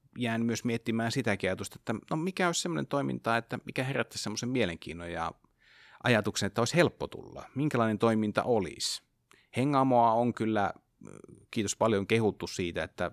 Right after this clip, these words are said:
se on ehkä semmoinen tilaisuus, johon on helppo tulla. Ja, ja tuota noin, niin se on hyvä, että se toimii, ja koska sen ajatus nimenomaan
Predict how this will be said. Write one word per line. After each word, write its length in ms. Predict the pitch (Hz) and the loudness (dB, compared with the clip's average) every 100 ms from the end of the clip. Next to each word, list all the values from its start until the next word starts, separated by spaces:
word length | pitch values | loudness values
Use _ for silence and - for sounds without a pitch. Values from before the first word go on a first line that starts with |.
| - | -6
se 140 | - | -4
on 100 | 101 | -2
ehkä 200 | 87 - | -2 -4
semmoinen 460 | 98 90 87 85 85 - | -4 -2 -4 -6 -8 -4
tilaisuus, 460 | 92 85 87 82 | -2 -2 -4 -6
johon 220 | 87 90 | -6 -2
on 100 | 92 | -2
helppo 380 | 92 87 - - | 0 -2 -4 -12
tulla. 340 | - - - - - - - - - - _ | -12 -12 -14 -16 -20 -20 -20 -20 -20 -20 _
Ja, 500 | 117 107 110 104 98 - - | 6 6 8 6 4 -2 -6
ja 120 | 113 | -2
tuota 280 | 104 101 104 | 0 0 2
noin, 240 | 101 98 | 2 2
niin 300 | 98 98 95 - _ - - - | 0 0 -4 -10 _ -20 -20 -10
se 160 | - | -4
on 140 | 113 113 | -2 0
hyvä, 300 | 117 107 101 | 2 2 0
että 160 | - | -2
se 100 | 107 | -2
toimii, 500 | 107 113 87 78 78 | 6 6 6 -2 -10
ja 120 | 90 98 - | -8 -8 -8
koska 260 | - 101 104 | -6 -6 -4
sen 160 | 98 90 | -2 2
ajatus 340 | 113 107 113 | 2 2 0
nimenomaan 580 | 110 113 - 123 117 | 2 4 4 4 4